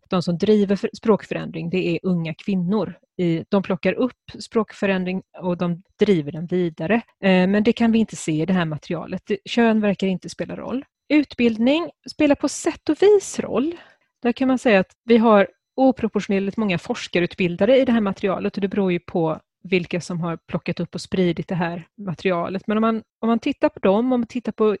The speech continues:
eh, de som har slutfört gymnasium som hö-, högsta färdig utbildning, då kan man se en, en sak som är precis samma mellan de här två grupperna. Och det är att fem procent anser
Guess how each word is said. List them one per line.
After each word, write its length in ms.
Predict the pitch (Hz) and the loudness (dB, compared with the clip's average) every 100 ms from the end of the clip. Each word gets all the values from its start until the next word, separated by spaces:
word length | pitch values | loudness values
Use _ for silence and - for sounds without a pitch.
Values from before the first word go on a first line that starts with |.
| _ | _
eh, 160 | 202 202 | 0 2
de 200 | 196 180 | 2 0
som 160 | - 175 | -2 -4
har 200 | 185 - | -4 -6
slutfört 500 | - 196 - 165 - | -2 -2 -2 -10 -2
gymnasium 720 | 185 196 190 160 156 247 254 | 0 0 0 -2 -4 -4 -4
som 120 | 247 | -2
hö-, 120 | 247 - | -2 -4
högsta 320 | 175 208 - | -6 -6 -6
färdig 300 | - 190 170 | -4 -2 -2
utbildning, 520 | 175 - 165 180 220 - _ - | -4 -6 -10 -8 -10 -10 _ -10
då 100 | 185 | -4
kan 140 | 214 | 0
man 160 | 214 208 | 0 0
se 240 | - 180 | -2 -2
en, 300 | 180 175 185 - _ | -2 -6 -6 -14 _
en 140 | 214 | -2
sak 240 | 208 202 - | 2 0 -2
som 160 | 185 | -6
är 220 | 165 170 - | -4 -6 -8
precis 340 | - 180 - 165 | -8 -6 -6 -8
samma 720 | - - - 170 151 165 277 - | -10 -10 -4 -4 -2 -2 -4 -4
mellan 220 | 269 254 262 | -4 -2 0
de 80 | |
här 80 | 262 | -2
två 120 | - | -4
grupperna. 400 | 247 247 208 233 381 _ - | -6 -6 -2 -4 -4 _ -4
Och 100 | 226 | 0
det 280 | 247 240 | 2 0
är 80 | 208 | 0
att 280 | 180 170 - _ - | -2 -4 -8 _ -2
fem 220 | 302 294 | 0 0
procent 500 | - 277 185 160 185 - - _ _ _ | -4 -4 -2 -2 -6 -12 -20 _ _ _
anser 580 | 214 190 160 - 156 156 | -2 -2 -4 -8 -10 -10